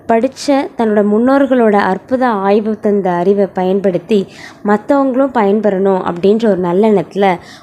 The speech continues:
ஒரு வார்த்தையை தன்னோட தந்தையிட்ட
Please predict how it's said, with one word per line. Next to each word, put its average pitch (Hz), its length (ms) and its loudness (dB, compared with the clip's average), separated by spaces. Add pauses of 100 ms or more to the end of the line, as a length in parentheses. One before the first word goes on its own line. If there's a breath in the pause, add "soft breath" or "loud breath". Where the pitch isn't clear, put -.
ஒரு 233 220 2
வார்த்தையை 214 640 0
தன்னோட 185 600 0 (2000 loud breath)
தந்தையிட்ட 247 480 2